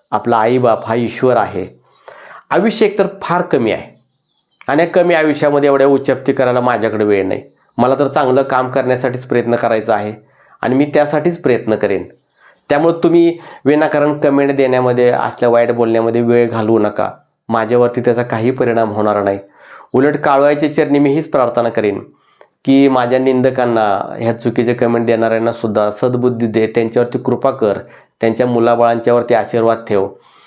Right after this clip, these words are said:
आणि माझ्या सगळ्या निंदक हे माझे लाडके निंदक आहेत, तुमच्यामुळे माझी प्रगती होत असते. मी कधीही तुम्हाला अपशब्द बोलणार नाही,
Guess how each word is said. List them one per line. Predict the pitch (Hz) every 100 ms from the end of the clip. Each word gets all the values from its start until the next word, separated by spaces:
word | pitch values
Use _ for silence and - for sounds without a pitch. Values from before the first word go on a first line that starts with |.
| _ -
आणि | 107 120
माझ्या | 120 131
सगळ्या | 127 123 135
निंदक | 143 131 127 135 135
हे | 147
माझे | 143 147
लाडके | 143 117 113 147
निंदक | 143 127 110 107
आहेत, | 98 104 123
तुमच्यामुळे | 110 120 120 120
माझी | 113 113
प्रगती | 117 110 113 113
होत | 101 107 104
असते. | - - 98 - - -
मी | 160 170
कधीही | 151 147 170
तुम्हाला | 196 170 165 139
अपशब्द | 135 139 147 143
बोलणार | 143 120 113 117 117 107
नाही, | 107 104 143